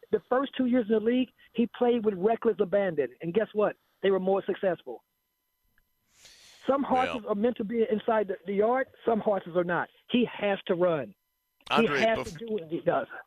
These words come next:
Speaker 2: Before, before I let you go to move on to some other people, would you just do me one favor? Would you say reckless abandon again?
Speaker 1: Reckless abandon. He
Speaker 2: Oh,
Speaker 1: has
Speaker 2: I
Speaker 1: to.
Speaker 2: love it. Thank you. I appreciate your call, Andre. Uh, make
Speaker 1: Thank
Speaker 2: sure
Speaker 1: you,
Speaker 2: you
Speaker 1: sir.
Speaker 2: call back.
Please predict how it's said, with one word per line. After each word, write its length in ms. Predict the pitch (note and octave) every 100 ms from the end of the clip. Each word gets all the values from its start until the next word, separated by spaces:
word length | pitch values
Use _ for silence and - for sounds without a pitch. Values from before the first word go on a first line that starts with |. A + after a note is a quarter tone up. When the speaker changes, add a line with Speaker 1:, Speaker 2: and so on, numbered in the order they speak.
| _ _ _
Speaker 2:
Before, 520 | D3+ C3+ - D3+ D3 -
before 380 | C#3 - D#3+ E3+
I 20 |
let 240 | D3 -
you 80 | A#2+
go 120 | A#2
to 40 | G#2+
move 200 | A2 A2
on 140 | A2
to 40 | G#2
some 160 | G#2+
other 160 | G#2 F#2+
people, 320 | G#2 G2+ -
would 140 | G2+ B2
you 80 |
just 160 | B2 A#2
do 80 | A#2+
me 140 | A2
one 260 | F2+ G2 G2+
favor? 420 | - F#2+ F#2+ G2+
Would 200 | G2 G#2
you 80 | C#3+
say 220 | - D3
reckless 600 | F2 G2 A#2 - A#2+ -
abandon 600 | B2+ F2 G#2 G2+ G#2+ A2+ A#2
again? 340 | A2+ A2+ A#2 - _ _ _ _ _ _ - -
Speaker 1:
Reckless 380 | E3 - G3+ F#3+ _ E3
abandon. 500 | E3 D#3 C#3 A#2 A2 _ -
He 100 | F#3
Speaker 2:
Oh, 60 | C3
Speaker 1:
has 300 | - - -
Speaker 2:
I 20 |
Speaker 1:
to. 40 |
Speaker 2:
love 200 | F#3+ -
it. 80 | D2 _ _ - - -
Thank 360 | - F3+ E3 -
you. 140 | D3+ - - - -
I 60 | D3+
appreciate 500 | - G#3+ F#3+ G3 D#3+
your 80 | D#3
call, 260 | D#3 C3+
Andre. 400 | A#2+ A2+ A#2 A2+ - -
Uh, 180 | A#2+ A2+ -
make 60 | -
Speaker 1:
Thank 160 | C#3+ -
Speaker 2:
sure 120 | D#3+
Speaker 1:
you, 80 | C3+
Speaker 2:
you 0 |
Speaker 1:
sir. 80 |
Speaker 2:
call 140 | C3 A2+
back. 240 | A2 F2